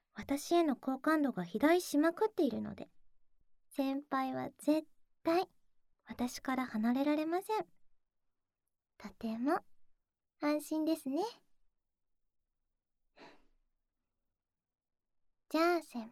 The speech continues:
輩、これから学校にも行かず、二人でこの家でずっとイチャイチャしましょう。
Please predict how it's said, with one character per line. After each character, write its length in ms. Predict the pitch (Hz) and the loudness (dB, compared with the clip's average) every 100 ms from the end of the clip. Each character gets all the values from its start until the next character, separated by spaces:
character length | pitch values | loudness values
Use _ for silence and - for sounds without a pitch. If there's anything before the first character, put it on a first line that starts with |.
| - | -10
輩、 280 | 254 240 - _ _ _ _ _ _ _ _ _ _ _ - | -8 -8 -12 _ _ _ _ _ _ _ _ _ _ _ -2
こ 120 | 294 | 0
れ 120 | 320 | 0
か 180 | 330 330 | 2 2
ら 140 | 320 | 2
学 260 | 294 294 - | 2 0 0
校 180 | 339 359 | 2 2
に 140 | 403 | 2
も 120 | 403 | 2
行 120 | 240 - | 0 -2
か 200 | 240 240 | -4 -4
ず、 200 | 269 294 _ _ _ _ _ _ _ _ _ _ _ | -6 -10 _ _ _ _ _ _ _ _ _ _ _
二 260 | - 320 | -4 0
人 140 | 320 302 | 0 0
で 140 | 254 | 0
こ 180 | - 214 | -2 -2
の 160 | 233 | -2
家 240 | 262 302 311 | 0 0 -2
で 140 | 220 185 175 _ _ | -4 -12 -14 _ _
ず 140 | - 240 | -8 -4
っ 20 | 277 294 | -4 -4
と 80 | - | 0
イ 40 | 370 | 0
チ 200 | 427 539 466 | 0 -2 -4
ャ 20 | |
イ 20 | |
チ 80 | 233 | -6
ャ 20 | |
し 160 | - 220 | -10 -8
ま 140 | 220 | -8
し 140 | - 247 | -8 -8
ょ 40 | |
う。 140 | - | -8